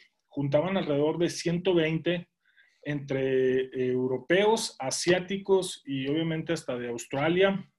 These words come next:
Había uno que otro por ahí nigeriano que tenía, eh, bueno, más bien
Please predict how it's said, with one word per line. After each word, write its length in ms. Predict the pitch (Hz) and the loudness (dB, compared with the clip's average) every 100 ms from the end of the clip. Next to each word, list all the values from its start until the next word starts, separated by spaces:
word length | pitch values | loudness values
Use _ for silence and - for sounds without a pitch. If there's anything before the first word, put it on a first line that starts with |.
| - | -14
Había 220 | 120 147 | -6 -2
uno 260 | 165 180 175 | -2 -2 -2
que 100 | 160 | -2
otro 280 | 156 160 | 0 -4
por 160 | 139 131 | -2 -2
ahí 200 | 135 151 | 0 0
nigeriano 640 | 165 170 139 147 156 165 | 0 0 0 2 2 0
que 120 | 160 131 | -4 -8
tenía, 680 | - 135 143 160 156 - - - - _ | -8 -4 0 2 2 0 -8 -20 -20 _
eh, 240 | 123 135 139 | -4 -2 -2
bueno, 220 | 147 156 139 | 0 0 2
más 180 | 156 | 2
bien 340 | 151 165 170 | 2 2 0